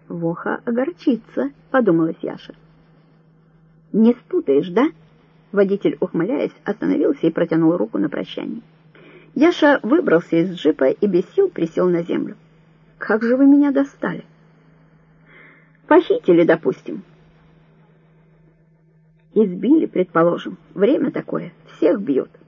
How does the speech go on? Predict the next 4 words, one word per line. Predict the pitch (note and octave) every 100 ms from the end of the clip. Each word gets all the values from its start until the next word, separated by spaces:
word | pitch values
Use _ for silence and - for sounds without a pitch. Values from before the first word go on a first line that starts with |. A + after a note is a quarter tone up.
| _ _ _ _ _ _ _ _ _ _
«Упоили | B3+ C#4 D#4+ B3 F3+ F#3 F3+ _ _ _ -
до | G3
полусмерти, | F#3 F3 F3 - F#3 E3 -
ладно. | D#3+ F#3 F#3 D#3